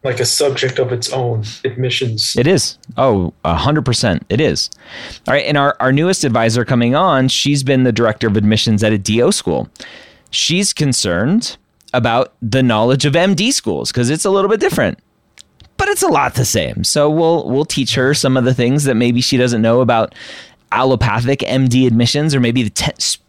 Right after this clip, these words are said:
Speaker 2: specific Texas medical school admissions processes, and she'll, she'll build her knowledge. But for the most part, having been a director of admissions, she understands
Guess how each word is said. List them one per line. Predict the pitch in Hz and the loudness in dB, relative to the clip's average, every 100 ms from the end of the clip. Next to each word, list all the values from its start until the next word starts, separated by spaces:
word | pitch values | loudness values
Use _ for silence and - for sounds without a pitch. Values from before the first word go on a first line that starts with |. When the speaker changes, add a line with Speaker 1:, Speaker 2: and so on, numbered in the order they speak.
| _ - - | _ -8 -6
Speaker 2:
specific | - - 127 139 123 - | -8 -2 -2 0 -2 -4
Texas | - 104 98 - 117 113 | -4 -4 -4 -2 0 0
medical | 110 113 113 | 0 0 -2
school | - 113 113 | 0 0 2
admissions | 110 113 107 104 | 2 0 0 -2
processes, | - 101 - 107 113 160 - - - - - - | 0 0 0 -2 0 0 -2 -10 -20 -20 -20 -8
and | - 139 | -2 0
she'll, | 156 135 - | 0 -2 -4
she'll | - 151 | -4 0
build | 127 135 131 | 2 2 2
her | 131 | 2
knowledge. | 123 104 - - | 0 -2 -4 -6
But | - 110 | -2 0
for | - | 0
the | 123 | 2
most | 127 123 135 | 4 2 2
part, | 104 113 | 0 0
having | 110 104 110 98 | 0 0 2 2
been | 101 | 2
a | 110 | 2
director | 95 90 90 | 0 -2 -2
of | 95 | -2
admissions, | 92 85 90 110 107 | 0 0 0 -2 -2
she | - | -2
understands | 101 113 101 104 104 92 82 | -2 0 0 0 2 2 0